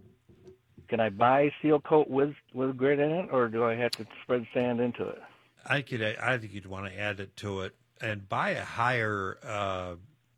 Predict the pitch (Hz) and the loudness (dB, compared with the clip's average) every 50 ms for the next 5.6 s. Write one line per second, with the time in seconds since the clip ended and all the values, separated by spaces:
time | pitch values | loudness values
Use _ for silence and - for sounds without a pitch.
0 | _ _ _ _ _ _ _ _ _ _ _ _ _ _ _ _ _ _ - - | _ _ _ _ _ _ _ _ _ _ _ _ _ _ _ _ _ _ -16 -8
1 | - 117 117 117 117 110 101 98 87 _ - 104 107 104 107 101 98 90 - - | -4 -2 -2 0 -2 -2 -4 -8 -10 _ -6 -2 -2 -2 -2 -2 -6 -8 -10 -14
2 | 90 - - 120 113 117 110 104 113 110 110 113 - - - 120 113 107 - - | -14 -10 -8 -6 -6 -6 -6 -4 -4 -4 -4 -4 -6 -8 -6 -6 -6 -6 -4 -6
3 | 117 110 101 110 101 92 104 107 107 104 87 104 98 98 92 - - - 123 107 | -6 -4 -4 -4 -4 -2 -2 -2 -2 -2 -4 -6 -8 -6 -8 -6 -6 -4 -2 0
4 | 113 117 113 113 113 104 98 107 117 110 117 117 117 120 120 - - 113 104 95 | 0 0 -2 -2 -6 -10 -10 -14 -12 -10 -10 -8 -8 -10 -10 -10 -12 -12 -12 -12
5 | 87 - 113 110 110 110 113 123 127 123 - - | -12 -8 -6 -6 -6 -4 -4 -4 -4 -4 -6 -10